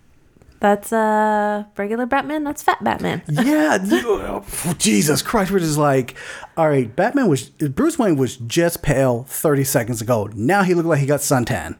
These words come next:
Speaker 2: or he's,
Speaker 1: Mm-hmm.
Speaker 2: like, sunburnt or some shit like that.
Speaker 1: Yeah.
Speaker 2: And the funny thing is, like, everybody still looks, like, fit.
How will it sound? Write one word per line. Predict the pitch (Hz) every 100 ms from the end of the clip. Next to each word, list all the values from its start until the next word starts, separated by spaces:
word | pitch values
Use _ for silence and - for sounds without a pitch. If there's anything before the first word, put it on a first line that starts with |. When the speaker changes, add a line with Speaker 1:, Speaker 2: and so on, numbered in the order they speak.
| -
Speaker 2:
or | 269
he's, | 160
Speaker 1:
Mm-hmm. | 170
Speaker 2:
like, | 156
sunburnt | - 180 160 143 143 127
or | 135
some | - 135
shit | 240 226
like | 220 214
that. | 202 196
Speaker 1:
Yeah. | - -
Speaker 2:
And | 160
the | 160
funny | 240
thing | 226 190
is, |
like, | 147 131 -
everybody | 165 202 220 196
still | - 151 160
looks, | 160 - - _
like, | 117 -
fit. | - - 123 226 -